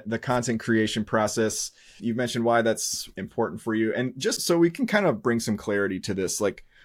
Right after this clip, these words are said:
what does that look like? Like, talk about maybe a campaign. Like, let's just say, you know, a school has, like, a brand ambassador program or something like that. Like, what are we talking about here? Are we talking about, like,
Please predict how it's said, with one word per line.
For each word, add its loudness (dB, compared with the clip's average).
what 0
does -2
that 4
look -2
like? -4
Like, 0
talk 0
about 4
maybe 2
a 0
campaign. -2
Like, -2
let's -2
just -2
say, 4
you 2
know, 2
a 0
school 0
has, 2
like, -2
a -6
brand 0
ambassador 0
program -2
or -2
something -2
like -4
that. 0
Like, -2
what 2
are 2
we 4
talking 0
about 0
here? -4
Are 2
we 4
talking 2
about, 4
like, -2